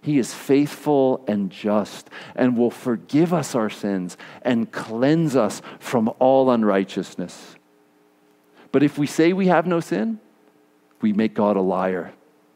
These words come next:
and the truth is not in us. And so what we must do is confess our sins to God. Lay out your sin before God and those you trust.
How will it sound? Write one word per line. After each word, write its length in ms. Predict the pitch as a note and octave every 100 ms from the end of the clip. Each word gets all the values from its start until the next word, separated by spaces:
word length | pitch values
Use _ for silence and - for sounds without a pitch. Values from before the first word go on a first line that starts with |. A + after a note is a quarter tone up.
| _
and 140 | G#2+ G#2
the 60 |
truth 360 | - - A2 G2
is 140 | F#2
not 200 | F2+ F2+
in 120 | F#2
us. 380 | F2+ F2+ - - _ _ _ _ _ _ _ - - - -
And 100 | B2+
so 140 | E3
what 220 | C3 F#3
we 120 | F#3 E3+
must 420 | D#3+ F3+ F3+ -
do 220 | F#3 E3+
is 220 | D3 C3
confess 640 | - D3+ C3+ - G3 G#3+ G#3+
our 140 | F3+
sins 340 | - D3 B2
to 100 | -
God. 280 | A#2+ B2 G2 - - - -
Lay 380 | - B2 F3 A3+
out 200 | A3+ G3+
your 120 | G3+
sin 320 | F#3 - G3 F3+
before 340 | F3+ F3+ F#3
God 400 | D3+ E3 F#3+ G#3 D#3+ -
and 180 | D3
those 280 | C#3+ E3+ E3
you 100 | F3
trust. 420 | - F3 D3 -